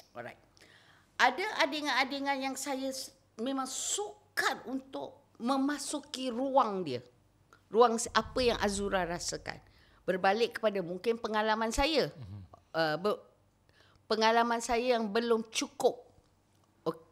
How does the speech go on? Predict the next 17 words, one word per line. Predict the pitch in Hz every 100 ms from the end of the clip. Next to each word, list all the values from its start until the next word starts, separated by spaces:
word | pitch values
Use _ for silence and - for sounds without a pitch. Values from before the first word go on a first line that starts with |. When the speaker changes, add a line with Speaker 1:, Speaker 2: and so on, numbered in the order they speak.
| -
Speaker 1:
untuk | 202 208 - 233 - - - _ _ _
merasai | 208 226 233 233 233 - 262 - 240 240
apa | 233 -
yang | 240 220
dirasai | 220 202 220 214 233 202
oleh | 196 196
watak | 190 190 -
Azura | 175 175 165
ni. | 156 156
Sehingga | 226 214
saya | 233 226
harus | 226 226 247
memanggil | 214 208 190 190
mak | 190 -
saya | 196 180
datang | 180 175 175
ke | 185